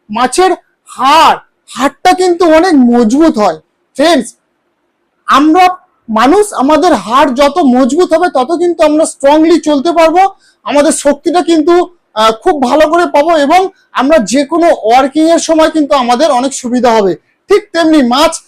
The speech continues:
সাঁতার কাটার জন্য করে, মাছ ঘোরাফেরার জন্য করে, মাছ খাবার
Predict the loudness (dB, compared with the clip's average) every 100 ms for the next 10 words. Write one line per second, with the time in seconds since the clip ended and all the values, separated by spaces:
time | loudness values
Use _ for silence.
0 | _ -14 -8 -4 -2 0 0 0 2 2
1 | 2 2 2 -2 _ -10 -2 -2 -2 -8
2 | _ -8 -2 0 2 2 2 2 2 2
3 | 0 0 -4 _ -6 -2 -2 -4 -12 -8
4 | -2 0